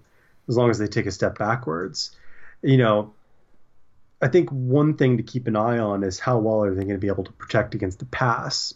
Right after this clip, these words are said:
because one of the things they were able to do really well last year was, was, you know, keep pass rushers away from whoever was under center. They only gave up sixteen sacks last year,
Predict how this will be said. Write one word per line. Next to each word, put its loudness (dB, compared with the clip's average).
because -2
one 2
of 6
the 4
things 0
they -2
were 0
able -2
to -6
do -2
really 0
well 4
last -2
year -2
was, 0
was, -2
you 0
know, -6
keep 0
pass 0
rushers -2
away -2
from -4
whoever -4
was -6
under 0
center. 0
They 4
only 2
gave 2
up 2
sixteen -2
sacks -2
last -10
year, -8